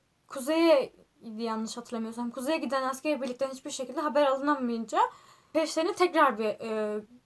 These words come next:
grup gönderiliyor. Bu, bu sefer onların gidip gördükleri manzara karşısında şok oluyorlar. Giden askerlerin yarısı parçalanmış, yerler kan revan, parçalar var, ölenler var. Bir tane de bir canavar var arkadaşlar. Ölmüş bir canavar görüyorlar.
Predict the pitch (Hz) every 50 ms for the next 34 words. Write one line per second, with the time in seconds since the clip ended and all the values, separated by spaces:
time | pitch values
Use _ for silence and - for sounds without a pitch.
0 | _ _ - 269 240 240 - _ - 233 214 214 202 196 196 190 202 208 208 247
1 | 330 415 453 453 349 - - - 330 - 302 - 359 349 349 403 381 339 320 330
2 | 349 370 392 403 339 - - _ _ _ _ _ _ _ _ _ _ _ _ _
3 | _ _ - 269 247 302 - - - 302 285 262 - - 320 330 311 330 311 302
4 | 285 302 294 285 - 277 269 269 349 330 - 294 294 - 233 208 202 - 202 220
5 | 277 359 415 392 - - - - - - _ _ _ - 262 285 330 320 311 302
6 | 302 - 311 294 285 277 269 240 240 262 254 254 233 - - - - 233 254 -
7 | 320 330 330 330 339 339 339 349 339 - 269 285 277 277 269 254 240 - 185 -
8 | _ - 254 254 254 247 269 277 269 320 320 320 320 - - 254 247 - - 269
9 | 277 285 285 285 294 294 302 - 233 247 240 233 226 233 247 269 285 302 330 339
10 | 349 349 - _ _ - _ _ _ _ _ - 415 415 415 - 339 330 339 403
11 | 370 349 247 302 349 339 349 349 359 349 330 285 247 233 226 220 220 - 208 233
12 | 240 - - 370 349 - - 277 294 254 277 - - 370 311 320 311 302 302 285
13 | 285 269 233 214 220 196 196 190 190 226 330 415